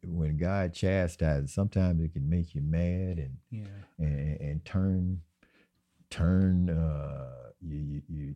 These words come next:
Speaker 1: your heart turns against him. It gets hard.
Speaker 2: You know, you know what I think about? I think about, you know, the, the contrast, uh, at least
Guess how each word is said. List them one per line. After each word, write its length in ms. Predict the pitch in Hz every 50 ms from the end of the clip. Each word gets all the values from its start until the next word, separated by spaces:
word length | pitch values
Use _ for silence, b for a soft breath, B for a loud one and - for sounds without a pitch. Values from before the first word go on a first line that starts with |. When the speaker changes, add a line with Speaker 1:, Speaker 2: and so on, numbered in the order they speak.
| - 73
Speaker 1:
your 180 | 78 76 71 65
heart 360 | 65 - 82 87 95 90 85 -
turns 300 | - 92 92 95 85 78
against 400 | 76 69 85 98 117 - - -
him. 100 | 76 65 64
It 60 | 65
gets 200 | 73 82 73 -
hard. 360 | - 80 107 127 - 69 - _ -
Speaker 2:
You 160 | 110 123 127
know, 140 | 123 127 123
you 180 | 135 131 180 185
know 60 | 147 117
what 140 | 113 113
I 120 | 123 127 123
think 200 | - 120 120 110
about? 260 | 113 104 110 110 113
I 140 | 123 113 117
think 280 | - - 151 151 139 -
about, 380 | 120 110 110 107 104 113 - _
you 120 | - 123 110
know, 280 | 107 104 104 104 104 - _
the, 280 | - 113 104 101 110 120 - -
the 100 | 110 104
contrast, 800 | - - - 123 123 120 113 - - 120 107 101 101 101 - - 110
uh, 40 |
at 200 | 107 - 127 123
least 380 | 135 160 190 185 147 127 - -